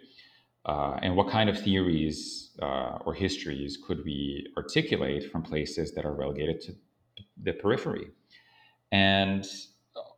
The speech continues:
to be honest, already, if you're sort of asking those kinds of questions, that puts you at odds,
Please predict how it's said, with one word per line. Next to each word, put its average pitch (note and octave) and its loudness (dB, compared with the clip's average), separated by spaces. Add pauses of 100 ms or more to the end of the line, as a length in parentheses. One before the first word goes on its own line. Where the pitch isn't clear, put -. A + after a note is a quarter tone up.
(340)
to B2+ -2
be A2+ 4
honest, E3+ 6
already, C3 6
if - 0
you're F2+ 2
sort F#2+ 0
of F2 2
asking F2 6
those E2+ 0
kinds E2+ -2
of - -6
questions, - 0
that - 2
puts - 0
you E2+ 4
at D2+ 0
odds, - 4